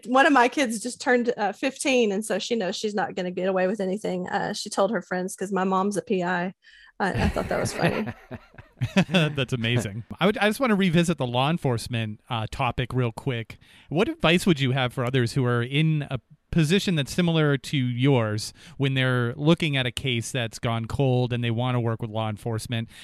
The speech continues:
Speaker 2: 'Cause we find that comes up often where they just have, uh, I guess, a, a,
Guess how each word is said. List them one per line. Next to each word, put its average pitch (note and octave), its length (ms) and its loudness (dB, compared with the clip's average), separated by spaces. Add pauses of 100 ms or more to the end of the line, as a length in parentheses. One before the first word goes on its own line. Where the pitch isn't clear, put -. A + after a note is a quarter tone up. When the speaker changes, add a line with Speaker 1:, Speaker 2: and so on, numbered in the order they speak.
Speaker 2:
'Cause G#3 120 2
we G#3 120 2
find A#3 260 2
that F3 120 0
comes C#3+ 200 0
up B2+ 180 0
often G#2+ 440 -2
where A#2+ 340 -2 (340)
they D#3+ 140 4
just F#3 180 0
have, E3+ 240 0 (140)
uh, D#3 220 -4
I E3+ 80 0
guess, F3+ 200 0
a, D3+ 360 -2
a, C#3+ 140 -8